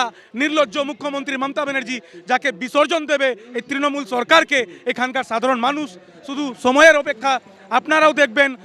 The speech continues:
সাধারণ মানুষ দেখবে। না, না, পঁয়তাল্লিশ শতাংশ, ওই পঁয়তাল্লিশ শতাংশ যে বেকার যুবক যুবতীরা আছে, যারা আজকে লাইনে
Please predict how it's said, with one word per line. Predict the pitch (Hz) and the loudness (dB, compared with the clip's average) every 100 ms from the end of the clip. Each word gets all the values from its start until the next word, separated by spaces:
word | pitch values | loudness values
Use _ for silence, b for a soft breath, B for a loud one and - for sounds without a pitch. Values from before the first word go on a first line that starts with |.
| - 254 | -10 -2
সাধারণ | 247 277 254 240 | 2 4 4 4
মানুষ | 269 220 | 2 -2
দেখবে। | 214 170 151 - - 180 175 175 160 151 - 170 175 170 170 170 170 160 160 156 160 156 151 165 147 143 233 254 | -6 -8 -14 -18 -20 -20 -20 -20 -20 -20 -20 -20 -20 -20 -20 -20 -20 -20 -20 -20 -20 -20 -20 -20 -20 -20 -10 -4
না, | 294 | -2
না, | 294 262 | -4 -4
পঁয়তাল্লিশ | 254 269 277 302 285 | -6 -4 -4 -4 -6
শতাংশ, | 294 285 269 277 | -6 -6 -2 2
ওই | 370 370 | 2 4
পঁয়তাল্লিশ | 294 294 285 294 | 0 2 -2 -4
শতাংশ | 285 269 247 277 | -6 -6 -6 -6
যে | 247 214 | -4 -4
বেকার | 247 277 208 | 0 0 0
যুবক | 247 254 226 | -4 -6 -6
যুবতীরা | 226 240 240 226 | -8 -2 0 0
আছে, | 240 202 - B B 262 | -2 -10 -12 B B 2
যারা | 262 262 | 6 6
আজকে | 269 - 311 233 - B B B | 6 4 4 4 0 B B B
লাইনে | 233 285 311 | 6 6 6